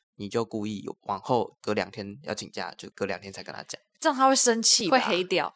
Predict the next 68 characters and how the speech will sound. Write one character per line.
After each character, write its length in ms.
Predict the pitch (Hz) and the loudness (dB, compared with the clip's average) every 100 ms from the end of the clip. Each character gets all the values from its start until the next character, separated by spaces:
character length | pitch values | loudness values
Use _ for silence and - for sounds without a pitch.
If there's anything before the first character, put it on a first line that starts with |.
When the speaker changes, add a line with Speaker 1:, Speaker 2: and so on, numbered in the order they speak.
| - | 0
Speaker 2:
对 240 | 320 277 | 4 6
啊。 260 | 262 254 262 | 6 4 0
Speaker 1:
嗯。 100 | - _ _ _ - | -6 _ _ _ 4
Speaker 2:
那 100 | 330 | 6
你 80 | 240 | 6
不 120 | 240 | 4
知 80 | 285 | 6
道 80 | |
现 120 | 285 277 | 6 6
在 80 | |
很 80 | 226 | 2
忙， 300 | 156 143 147 | 0 -2 -4
就 60 | 226 | 0
白 160 | 196 | 4
目， 60 | 160 | 4
Speaker 1:
但 0 | |
是 60 | 185 | 4
你 120 | 131 | 0
提 240 | 104 - | 0 -2
前 20 | 165 | 0
请， 0 | |
Speaker 2:
前 100 | 165 | 0
两 80 | 165 | 2
天 180 | 170 | 0
才 80 | 139 | -2
讲。 180 | 139 - | -4 -6
Speaker 1:
也 120 | - 120 | 2 4
会 80 | |
被 160 | 139 143 | 6 6
他 140 | 127 | 4
请 260 | 131 - 104 | 2 0 -2
了， 200 | 104 110 | 0 0
跟 140 | 117 110 | -2 -6
你 100 | 98 | -6
说 140 | 113 | -4
，“我 20 | |
们 140 | 107 104 | -4 -4
现 100 | 156 | -4
在 80 | 135 | -2
很 160 | 107 | -4
忙， 240 | 101 98 101 | -2 -4 -4
你 60 | - | -4
为 80 | |
什 140 | 151 117 | -4 -2
么 60 | |
要 100 | 113 | -2
请 240 | 120 - 95 | -2 -4 -4
假？ 180 | 135 123 | 0 0
我 60 | 117 | 0
没 100 | 135 | 0
有 100 | 117 | 0
要 120 | 143 | 0
阻 160 | 135 117 | -2 -6
止 140 | 113 | -8
你， 160 | 120 104 | -8 -6
但 160 | 139 | -4
是 60 | 143 | -4
你 80 | 110 | -6
这 100 | 139 | -6
样 80 | 127 | -6
请 160 | 110 | -6
假 140 | 131 117 | -2 0
会 80 | |
造 100 | 120 | 0
成 100 | 113 | -2
我 160 | 107 71 - | -2 -4 0
大 180 | 123 - | 0 0
困 180 | - | -2